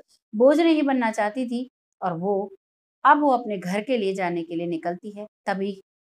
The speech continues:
यहाँ पर जो बजरंगी है वो कहता है, "क्यों ना मैं तुम्हें घर छोड़ दूँ?" तो वो कहती है, "कोई बात नहीं, चलो।" तो वो दोनों घर साथ जाते हैं और जब बजरंगी की सास उसको देखती है, अपने जमाई सास को,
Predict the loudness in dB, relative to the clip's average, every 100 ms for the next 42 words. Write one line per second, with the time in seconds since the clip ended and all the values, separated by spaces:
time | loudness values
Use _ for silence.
0 | _ _ 0 2 6 6 6 4 2 -2
1 | -4 -4 -2 0 2 2 0 -4 -6 -4
2 | -4 -4 -4 -4 -4 -6 -10 -12 -6 -6
3 | -4 -6 -4 -4 -4 -6 -10 -12 _ _
4 | -10 -8 -6 -6 -4 -4 -4 -2 0 2
5 | 0 -2 -8 -8 -4 -4 -2 -8 -16 _
6 | _ -4 2 4 6 6 4 2 2 0
7 | 0 -4 -2 -4 -4 -6 -6 -2 -2 -2
8 | -6 -14 _ _ 2 4 4 4 4 4
9 | -2 -2 4 4 4 -6 -6 -8 -2 -4
10 | -4 -6 -4 -4 -4 -4 -2 -2 -4 -2
11 | -4 -4 -12